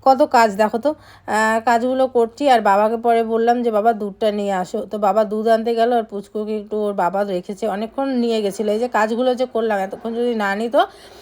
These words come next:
তাহলে কিন্তু এই কাজগুলো করতেই পারতাম না। তো যাই হোক, আর উঠানটাতে মানে কি বলবো, এই যে হাওয়ার দিন শুরু হয়েছে, এই হাওয়ার দিন এমনিতে ভা-, হাওয়ার দিন এমনিতে ভালো না, গরম না ঠান্ডা, এই, এই জিনিসটা ভালো, কিন্তু কি বলো তো, এই হাওয়ার দিনে হয় হচ্ছে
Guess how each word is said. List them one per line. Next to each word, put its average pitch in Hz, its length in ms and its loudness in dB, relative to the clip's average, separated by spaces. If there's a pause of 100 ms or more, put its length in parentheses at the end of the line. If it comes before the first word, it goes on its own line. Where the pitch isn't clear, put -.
(140)
তাহলে 226 260 6
কিন্তু 254 180 2
এই 247 80 6
কাজগুলো 254 420 4
করতেই 240 340 0
পারতাম 190 360 0
না। 180 140 -4 (360)
তো 240 100 2
যাই 233 260 6
হোক, 294 120 4
আর 220 240 6
উঠানটাতে 254 600 2
মানে 226 200 -2
কি 269 220 -6
বলবো, 240 300 2
এই 240 340 2
যে 294 120 0
হাওয়ার 233 480 4
দিন 277 180 -4
শুরু 262 260 -4
হয়েছে, 220 320 0 (320)
এই 294 220 6
হাওয়ার 247 360 6
দিন 311 140 2
এমনিতে 285 420 2
ভা-, 214 160 0 (680)
হাওয়ার 254 300 2
দিন 320 160 0
এমনিতে 294 340 0
ভালো 254 240 2
না, 220 200 2
গরম 262 300 -2
না 285 180 -2
ঠান্ডা, 277 380 -2
এই, 254 200 0 (120)
এই 240 160 0
জিনিসটা 285 360 -4
ভালো, 208 340 -2
কিন্তু 262 200 -4 (100)
কি 285 140 -4
বলো 254 260 0
তো, 294 200 -4 (400)
এই 262 160 2
হাওয়ার 214 400 -2
দিনে 277 240 -2
হয় 247 320 0
হচ্ছে 269 360 0